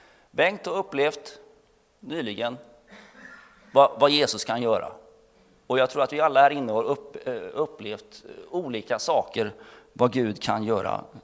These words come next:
Eh, för han, han som är världens ljus, han kan göra detta. Han kan göra detta.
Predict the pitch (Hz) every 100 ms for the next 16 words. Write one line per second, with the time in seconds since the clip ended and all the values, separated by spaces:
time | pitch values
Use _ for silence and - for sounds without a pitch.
0 | _ - 92 95 92 - _ _ _ _
1 | _ _ _ _ _ _ _ - - -
2 | 170 165 170 226 - - - - - 165
3 | 190 - 185 175 139 131 135 127 101 -
4 | 143 131 - 160 202 190 123 120 - -
5 | - _ _ _ _ _ _ _ - -
6 | 160 165 190 185 147 135 -